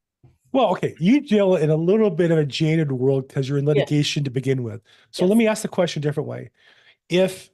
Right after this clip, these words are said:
Speaker 1: if, if I was your son and you're advising me, and I, and you know I own a house, and you know that I'm competent, and you know I own a property fee simple,
Speaker 2: Yeah.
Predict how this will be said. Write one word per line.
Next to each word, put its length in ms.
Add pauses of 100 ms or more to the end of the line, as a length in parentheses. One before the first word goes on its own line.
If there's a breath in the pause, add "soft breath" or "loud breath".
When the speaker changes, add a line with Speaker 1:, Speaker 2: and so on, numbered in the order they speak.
(240)
Speaker 1:
if, 240 (560)
if 240
I 100
was 180
your 120
son 560 (440)
and 80
you're 80
advising 460
me, 200
and 100
I, 60 (120)
and 120
you 60
know 200
I 60
own 160
a 60
house, 360
and 80
you 60
know 200
that 60
I'm 120
competent, 600
and 80
you 60
know 180
I 80
own 100
a 60
property 300
fee 180
simple, 580
Speaker 2:
Yeah. 60